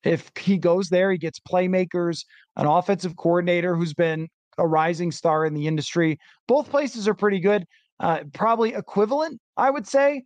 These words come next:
Justin Jefferson's better than Drake London, but they've got a lot of talent there. Bijan Robinson's better than anything the Vikings have. Equal for them. Uh, but it's, it's either way, it's an A, right? You get to be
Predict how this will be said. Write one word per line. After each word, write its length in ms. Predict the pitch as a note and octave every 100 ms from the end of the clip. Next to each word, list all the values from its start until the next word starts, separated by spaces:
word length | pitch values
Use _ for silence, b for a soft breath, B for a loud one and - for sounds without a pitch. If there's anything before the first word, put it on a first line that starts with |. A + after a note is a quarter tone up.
| _ -
Justin 360 | A#3 B3 C4
Jefferson's 520 | G#3 A#3 G#3+ A3 G3+
better 280 | D#3 F#3+ G3
than 180 | F#3 F3
Drake 280 | D#3+ F3 E3
London, 440 | E3 E3+ E3+ F3
but 220 | E3 E3+ - -
they've 180 | A3 G3
got 240 | A3 - F3+
a 60 |
lot 220 | F3 D#3+
of 80 | D3+
talent 380 | - C#3 C#3+ C#3
there. 280 | D3+ C#3 C3+ b b -
Bijan 300 | G3 G3+ F3+
Robinson's 480 | F3+ F3 E3+ D#3+ C3
better 200 | E3 D#3+
than 100 | D3+
anything 340 | D#3 D3 D3
the 60 | C#3
Vikings 420 | G#3+ G#3+ G3 F3
have. 360 | F3+ F3 E3 - b b b b _ _ -
Equal 500 | C4 - F3 A#2 - _ _
for 200 | - F#3+
them. 360 | E3+ D3 A2 A#2 _ _ -
Uh, 180 | F#3+ F3+
but 340 | D3+ G3 E3+ _ _ _ _ -
it's, 240 | G3+ - -
it's 160 | G#3+ -
either 200 | C4+ C#4
way, 180 | G#3+ B3
it's 140 | -
an 100 | E3+ _ -
A, 380 | G#3+ D3 B2 B2 b b b -
right? 280 | D#3+ F#3+ _
You 120 | F3+ F3
get 160 | G3
to 80 | F#3
be 360 | F3 E3 D#3